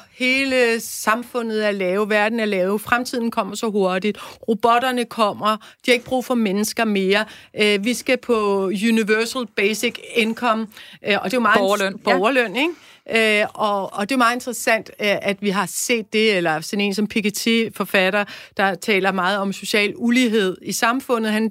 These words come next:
Speaker 1: han ser det som den store løsning, at alle kommer på borgerløn. Og der synes jeg, det er super interessant at have været igennem den her coronatid. For nej,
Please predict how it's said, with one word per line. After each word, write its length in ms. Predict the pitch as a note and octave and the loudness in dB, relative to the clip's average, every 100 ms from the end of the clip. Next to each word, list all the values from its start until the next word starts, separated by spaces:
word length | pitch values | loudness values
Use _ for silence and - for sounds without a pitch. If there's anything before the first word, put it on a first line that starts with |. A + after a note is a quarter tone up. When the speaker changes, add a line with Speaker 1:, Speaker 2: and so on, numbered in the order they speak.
| - | -2
Speaker 1:
han 160 | G#3 A3+ | -2 0
ser 180 | A3+ | -2
det 100 | G#3 | -4
som 160 | A3 A#3 | -4 -4
den 160 | - A#3+ | -2 -2
store 640 | - B3+ B3 C4+ C#4 A#3+ - - _ | 0 2 4 4 4 2 -2 -20 _
løsning, 640 | G#3+ A#3+ C4+ - C4 B3 | 2 2 2 0 0 0
at 220 | G3 E3+ F#3 | 0 2 2
alle 140 | G#3 | 0
kommer 240 | - G3 | -2 -4
på 120 | F#3 G3+ | -2 0
borgerløn. 480 | F3+ F3 F#3+ F3 - - - | 0 2 0 -2 -6 -16 -10
Og 140 | A#3 | -2
der 100 | D4+ | 0
synes 240 | D#4+ D4 C#4 | 0 -4 -4
jeg, 80 | B3+ | -2
det 60 | |
er 40 | B3 | -2
super 300 | - A3+ G#3+ | -2 0 0
interessant 480 | G3+ G3 G#3+ G3 | 0 -2 0 0
at 60 | G3 | 0
have 180 | G3 F#3 | -4 0
været 140 | F#3 | 0
igennem 400 | F#3+ A#3+ A3 D3+ | 2 0 0 0
den 160 | A3 G3 | -2 0
her 140 | G3 | 0
coronatid. 840 | G3+ G3+ G#3 A3 A3 F#3+ - A3 F#3+ - - - | 0 0 2 0 -4 -10 -4 -4 -4 -8 -18 -2
For 180 | C4+ - _ | -2 -2 _
nej, 340 | A3 G#3+ C#4+ | 0 2 2